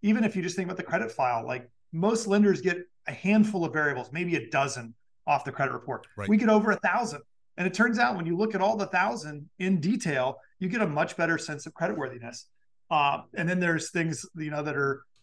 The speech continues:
Speaker 1: very clearly ought to be, uh, in some way in a person's credit history, which is like, they've been consistent paying their utilities and their rent and their cell phone bill.
Speaker 2: Yes.
Speaker 1: And some of those we're starting to see come into the credit files,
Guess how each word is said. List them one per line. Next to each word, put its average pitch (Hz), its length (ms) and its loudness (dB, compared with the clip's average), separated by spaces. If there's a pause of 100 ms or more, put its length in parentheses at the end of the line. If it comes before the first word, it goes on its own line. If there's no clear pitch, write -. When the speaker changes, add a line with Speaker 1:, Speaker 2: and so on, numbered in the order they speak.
(180)
Speaker 1:
very 170 280 4
clearly 151 540 -2
ought 156 220 0
to 170 80 -2
be, 135 340 -6 (100)
uh, 135 220 -2
in 151 100 -6
some 160 220 -2
way 139 120 -2
in 139 80 -4
a 135 40 -6
person's 139 360 -8
credit 131 320 -6
history, 165 280 -4
which 131 120 -6
is - 40 -12
like, 139 160 -6 (340)
they've 139 120 -2
been 147 220 -6 (100)
consistent 180 420 -6
paying 165 200 -4
their 180 120 -2
utilities 175 680 -6
and 127 100 -10
their 165 120 -4
rent 160 280 -4 (160)
and - 120 -18
their 196 120 4
cell 220 280 0
phone 151 300 -4
bill. 120 260 -6 (140)
Speaker 2:
Yes. 160 200 0
Speaker 1:
And 185 80 2
some 247 160 0
of 294 80 -2
those 196 200 -2
we're 165 120 -8
starting 180 360 0
to 156 80 0
see 185 320 -2
come 165 220 -4
into 214 200 2
the 156 100 2
credit 202 320 -4
files, 131 440 -2